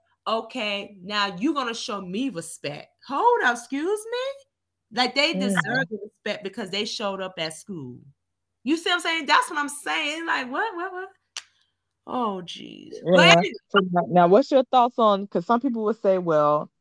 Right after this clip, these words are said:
Speaker 2: if the children," or you saying, like, this generation, well, that goes back to the parenting, don't it?
Speaker 1: Bingo. But that's a whole nother podcast that we gonna
Speaker 2: <laughs>
Speaker 1: touch on, because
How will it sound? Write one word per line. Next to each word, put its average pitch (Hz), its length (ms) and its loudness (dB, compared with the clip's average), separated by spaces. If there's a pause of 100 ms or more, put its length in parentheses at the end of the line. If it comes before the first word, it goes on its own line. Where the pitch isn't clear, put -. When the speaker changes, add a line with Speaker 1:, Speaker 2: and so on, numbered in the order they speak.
(120)
Speaker 2:
if 170 220 2
the 156 100 4
children," 285 480 6
or 208 80 8
you 202 160 4
saying, 208 220 2
like, 175 160 4
this 185 160 2
generation, 180 920 2
well, 147 160 6
that 180 180 8
goes 196 160 6
back 185 200 4
to 208 80 0
the 175 60 2
parenting, 269 480 0
don't 214 220 4
it? 415 80 -12 (1160)
Speaker 1:
Bingo. 147 600 -12 (1000)
But 214 80 2
that's 311 200 6
a 254 100 10
whole 311 420 8
nother 392 200 4
podcast 220 720 2
that 220 140 4
we 240 140 8
gonna 302 220 6
Speaker 2:
<laughs> 240 80 2
Speaker 1:
touch 294 340 -2 (160)
on, 170 200 -12 (920)
because 220 320 0